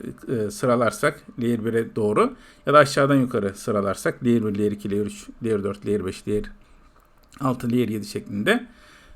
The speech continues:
Ee, application katmanı, en üst katman uygulama katmanı, bir aşağıdaki katman presentation, sunum katmanı, bir sonraki aşağı doğru session, oturum katmanı, daha sonra transport, taşıma veya iletim katmanı olarak Türkçe'ye çevirebiliriz.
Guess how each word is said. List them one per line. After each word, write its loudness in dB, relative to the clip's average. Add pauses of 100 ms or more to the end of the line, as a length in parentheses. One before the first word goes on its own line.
(160)
Ee, 4
application 4
katmanı, 2
en 2
üst 0
katman 0
uygulama 0
katmanı, 0 (140)
bir 2
aşağıdaki 2
katman -4
presentation, -2
sunum -2
katmanı, 0 (480)
bir 2
sonraki -2
aşağı -2
doğru 0
session, -2 (160)
oturum -4
katmanı, 0 (100)
daha 0
sonra -4
transport, -2
taşıma -2
veya 0
iletim -4
katmanı 0
olarak -6
Türkçe'ye -6
çevirebiliriz. -4